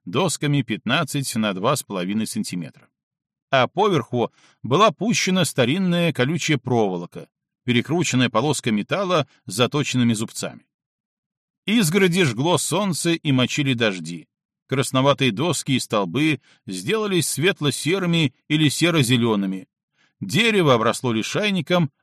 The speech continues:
а на теневой стороне столбов лепился мох. Прохожие люди, воспламененные истиной, писали свои послания на досках. "Покайтесь,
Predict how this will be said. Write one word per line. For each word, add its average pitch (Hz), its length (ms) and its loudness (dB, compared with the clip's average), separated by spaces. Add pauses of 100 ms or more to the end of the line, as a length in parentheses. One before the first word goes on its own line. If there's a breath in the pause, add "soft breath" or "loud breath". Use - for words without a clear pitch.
а 139 160 2
на 131 120 2
теневой 120 400 0
стороне 104 520 -2
столбов 117 640 -4 (100)
лепился 107 560 -2
мох. 73 340 -10 (1400)
Прохожие 160 640 2
люди, 135 500 0 (220)
воспламененные 117 800 0
истиной, 160 720 0 (200)
писали 196 420 0
свои 160 300 0
послания 101 600 0
на 95 140 -6
досках. - 340 -14 (760)
"Покайтесь, 175 920 0